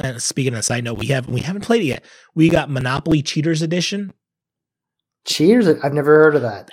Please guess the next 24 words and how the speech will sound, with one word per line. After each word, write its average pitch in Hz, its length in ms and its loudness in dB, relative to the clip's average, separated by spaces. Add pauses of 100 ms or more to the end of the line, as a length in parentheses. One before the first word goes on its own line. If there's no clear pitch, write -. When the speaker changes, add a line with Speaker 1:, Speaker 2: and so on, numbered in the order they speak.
Speaker 1:
I 139 200 2
Speaker 2:
Like 165 120 4
Speaker 1:
never 196 140 -2
Speaker 2:
the 208 80 0
Speaker 1:
did. 175 100 2
Speaker 2:
T 175 60 2
V 180 60 0
show? 190 380 0 (560)
Speaker 1:
Yeah, 226 160 -4
<laughs> - 40 -14
it's 196 1080 -2
not 175 140 4
like 160 140 2
that. - 440 -6
Speaker 2:
<laughs> - 60 -20 (140)
Speaker 1:
It's, 190 260 0
um, 170 240 0
from 165 240 0
what 190 140 6
I 214 80 0
can 202 160 0
see 294 320 -4
in 131 100 -4
it, 135 160 -6